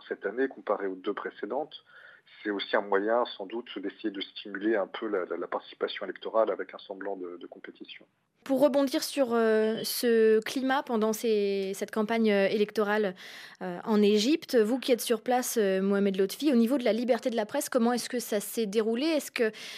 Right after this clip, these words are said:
Speaker 2: euh, il y a eu plus, euh, de censure dans les médias concernant cette élection qu'il y en a eu, euh, d'ordinaire pendant les dix ans de, euh, de présidence, euh, du maréchal Al-Sisi ?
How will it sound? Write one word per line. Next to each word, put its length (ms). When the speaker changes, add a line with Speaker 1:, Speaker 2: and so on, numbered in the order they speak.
Speaker 2:
euh, 200
il 60
y 60
a 40
eu 100
plus, 640
euh, 340
de 200
censure 640
dans 140
les 120
médias 460
concernant 440
cette 180
élection 600
qu'il 240
y 20
en 80
a 100
eu, 220
euh, 120
d'ordinaire 460
pendant 220
les 140
dix 280
ans 80
de, 200
euh, 240
de 140
présidence, 840
euh, 640
du 440
maréchal 400
Al-Sisi ? 420